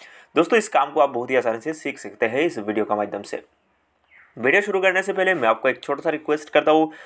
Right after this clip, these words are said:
इस वीडियो को अभी तक आपने लाइक नहीं किया तो लाइक कर दीजिए और चैनल को सब्सक्राइब करके बेल आइकन को प्रेस करके रखिए। फ्रेंड्स, चलिए वीडियो शुरू कर लेते हैं। गाइस, अपने Facebook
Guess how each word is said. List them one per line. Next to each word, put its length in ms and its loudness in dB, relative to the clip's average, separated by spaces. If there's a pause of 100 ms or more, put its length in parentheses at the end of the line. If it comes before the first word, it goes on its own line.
(260)
इस 200 2
वीडियो 320 4
को 100 2
अभी 120 -2
तक 280 -2
आपने 300 2
लाइक 240 0
नहीं 100 -4
किया 100 0
तो 100 0
लाइक 180 -2
कर 120 2
दीजिए 320 -2 (300)
और 80 0
चैनल 320 2
को 200 -4
सब्सक्राइब 420 -2
करके 240 -4
बेल 240 2
आइकन 280 -2
को 60 6
प्रेस 280 2
करके 220 -10
रखिए। 240 -2
फ्रेंड्स, 300 0
चलिए 240 0
वीडियो 240 -4
शुरू 200 -6
कर 140 2
लेते 180 0
हैं। 220 -2 (640)
गाइस, 200 0
अपने 220 0
Facebook 360 -2